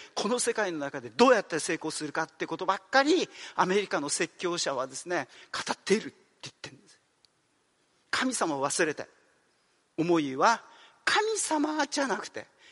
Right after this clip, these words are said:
神様が与えてくれるものに目を向けたんです。そしてアメリカは何でもできる、世界で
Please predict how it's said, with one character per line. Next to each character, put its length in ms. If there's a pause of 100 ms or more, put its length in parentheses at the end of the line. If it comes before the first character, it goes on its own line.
(120)
神 280
様 240
が 120
与 400
え 60
て 120
く 160
れ 160
る 140
も 160
の 100
に 120
目 160
を 60
向 100
け 100
た 100
ん 80
で 60
す。 100 (1400)
そ 160
し 100
て 80
ア 60
メ 120
リ 80
カ 120
は 140 (680)
何 440
で 100
も 140
で 100
き 120
る、 140 (2000)
世 180
界 260
で 260